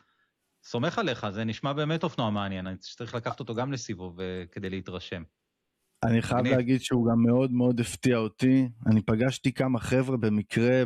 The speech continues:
Speaker 2: ב-, ב-, תוך כדי ש-, שרכבנו, והם ראו את החיוך שירד, שיצאתי מהשטח, בדיוק יצאתי מהשטח, פגשתי אותם.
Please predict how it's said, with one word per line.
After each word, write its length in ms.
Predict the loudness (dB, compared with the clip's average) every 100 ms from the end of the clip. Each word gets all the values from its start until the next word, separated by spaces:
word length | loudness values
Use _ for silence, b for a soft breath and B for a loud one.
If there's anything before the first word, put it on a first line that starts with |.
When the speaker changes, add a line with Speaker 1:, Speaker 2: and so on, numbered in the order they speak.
| 0
Speaker 2:
ב-, 280 | 0 0 0 0
ב-, 180 | 0
תוך 200 | 2 0
כדי 220 | 2 2 0
ש-, 160 | 2 2 2 0
שרכבנו, 520 | -2 -2 0 2 2
והם 160 | 2 2
ראו 160 | 0
את 100 | 2
החיוך 580 | -2 -2 0 4 4 2
שירד, 540 | 0 0 0 0 0 0 -2
שיצאתי 580 | 0 2 2 0 0 2
מהשטח, 420 | 2 2 -2 0
בדיוק 260 | 0 0 -2
יצאתי 260 | -4 -2
מהשטח, 400 | 0 2 0 -2 -2
פגשתי 340 | 0 0 0 0
אותם. 220 | 0